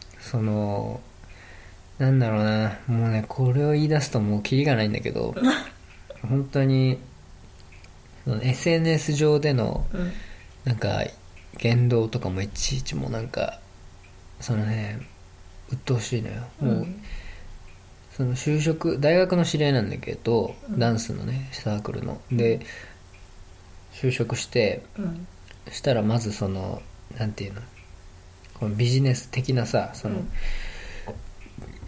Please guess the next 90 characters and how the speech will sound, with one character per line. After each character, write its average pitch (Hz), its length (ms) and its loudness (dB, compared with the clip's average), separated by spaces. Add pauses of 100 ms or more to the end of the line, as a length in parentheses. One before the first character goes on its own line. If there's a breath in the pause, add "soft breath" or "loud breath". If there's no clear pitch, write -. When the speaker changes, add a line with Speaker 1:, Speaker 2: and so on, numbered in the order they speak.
(120)
Speaker 1:
仕 143 180 2
事 135 260 6
を - 20 6
こ 120 220 6
う、 113 60 4
な 117 100 4
ん - 20 4
か 107 100 4
で 113 140 2
き 156 120 2
る 131 80 6
人 117 260 2
は 104 100 2
こ 113 460 2
う、 - 120 -4
意 131 40 2
識 - 340 2
を 98 160 -2 (100)
こ - 180 2
う 107 60 0
し - 80 0
て 123 160 2
る 110 140 2
み 92 140 -4
た 87 100 -4
い 90 60 -4
な 104 100 -6
さ、 - 220 -2
そ - 160 2
う - 20 6
い 110 100 6
う 107 40 0
記 131 180 2
事 113 100 0
み 98 120 0
た 107 100 -4
い 110 80 -4
な - 80 -8
の 117 60 4
あ 117 80 4
る 104 80 2
じ 104 80 -6
ゃ 107 40 -8
ん、 110 60 -4
ネ 104 100 2
ッ 240 160 2
ト 110 120 2
の。 92 60 -2
Speaker 2:
は - 60 -4
い 185 40 -4
は 175 60 -4
い - 20 -6
は 170 40 -6
い 208 140 -10
は 180 80 -8 (100)
い - 40 -10
は 185 40 -6
い。 - 40 -10
Speaker 1:
な 123 60 2
ん 101 40 0
か - 60 -6
そ 139 220 4
う 135 40 6
い 131 40 6
う - 20 4
の 104 140 2
を - 20 -2
な 104 100 0
ん 95 40 0
か 98 80 0
い 104 80 -2
ち - 260 -2
い - 20 -2
ち - 80 -4
こ - 100 -12
う、 - 80 -10
Facebook 113 520 0
と - 80 -6
か - 80 -8
で 110 80 -4
シ - 220 0
ェ 101 200 0
ア - 40 -12
と - 120 -8
か、 - 140 -6
な 98 100 -4
ん 107 80 -6
か - 220 -12
そ - 120 -2
の、 101 200 -4